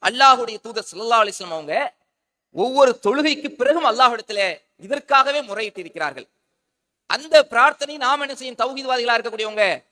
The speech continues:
ஒவ்வொரு தொழுகைக்கு பிறகு இதை கேட்கணும். என்ன துவா அது? அல்லாஹ்வுடைய தூதர் ஸல்லல்லாஹு அலைஹி வஸல்லம் அவங்க சொல்லக்கூடிய செய்தி, முஸ்னது அஹமதுல இருபத்தி ஒன்றாயிரத்தி ஐநூற்றி ஐம்பத்தி இரண்டாவது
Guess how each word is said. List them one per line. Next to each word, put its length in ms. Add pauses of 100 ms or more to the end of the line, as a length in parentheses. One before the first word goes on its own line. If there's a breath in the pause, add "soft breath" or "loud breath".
(380)
ஒவ்வொரு 360
தொழுகைக்கு 420
பிறகு 200
இதை 160
கேட்கணும். 380 (560)
என்ன 260
துவா 180
அது? 580 (920)
அல்லாஹ்வுடைய 460
தூதர் 280
ஸல்லல்லாஹு 320
அலைஹி 100
வஸல்லம் 40
அவங்க 320
சொல்லக்கூடிய 720
செய்தி, 680 (380)
முஸ்னது 500
அஹமதுல 500 (520)
இருபத்தி 500
ஒன்றாயிரத்தி 920 (180)
ஐநூற்றி 640
ஐம்பத்தி 500
இரண்டாவது 640